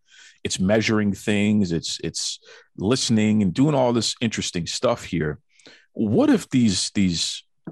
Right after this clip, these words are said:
things that keep falling down to Earth and that people collect and touch and all this stuff, what if that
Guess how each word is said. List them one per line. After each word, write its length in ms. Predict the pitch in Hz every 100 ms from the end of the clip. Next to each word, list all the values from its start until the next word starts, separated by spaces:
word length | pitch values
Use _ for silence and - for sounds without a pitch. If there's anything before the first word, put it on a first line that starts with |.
| - _ _
things 360 | 156 139 98 82
that 160 | 85
keep 200 | - 104
falling 520 | 80 - 98 98 95 85
down 260 | 90 90
to 120 | 82
Earth 280 | - 92 -
and 100 | 80
that 140 | 85 -
people 260 | - -
collect 720 | - - 87 92 92 - - - _ _ -
and 180 | 85 80
touch 440 | - 98 - -
and 100 | 92
all 160 | 87 85
this 140 | 90
stuff, 320 | - - 87 - _ _ _ -
what 200 | 123 277
if 100 | 156 87 87
that 300 | 92 117